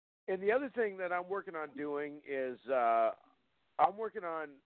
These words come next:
you know, I'm gonna work on shopping the show. But what I, what, what I'm gonna do is the show that we have Buff Bagwell on is what, uh, I'm going to edit and, uh,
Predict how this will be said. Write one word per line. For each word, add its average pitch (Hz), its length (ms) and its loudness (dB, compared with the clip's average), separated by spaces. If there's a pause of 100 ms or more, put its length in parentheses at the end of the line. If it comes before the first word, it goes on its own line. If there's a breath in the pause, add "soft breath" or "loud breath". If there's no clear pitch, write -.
(220)
you 165 60 -20
know, 147 200 -8
I'm 170 120 -12
gonna 185 100 -6
work 180 260 -6
on 143 80 -8 (100)
shopping 160 360 0
the 120 100 -8 (140)
show. 135 360 2 (340 soft breath)
But 160 120 4
what 170 140 2
I, 165 160 2 (160)
what, 156 240 2
what 160 160 0
I'm 151 160 0
gonna 202 200 -4
do 156 420 2
is 139 280 2 (320)
the 131 180 6 (140)
show 202 180 6
that 170 140 4
we 160 120 2
have 143 240 6
Buff 151 240 8
Bagwell 139 320 6
on 131 260 2
is 123 200 0 (180)
what, 135 220 6 (240)
uh, 120 300 4
I'm 123 160 4
going 135 300 6 (120)
to 127 180 2 (100)
edit 139 300 8 (180)
and, 117 420 0
uh, 107 360 6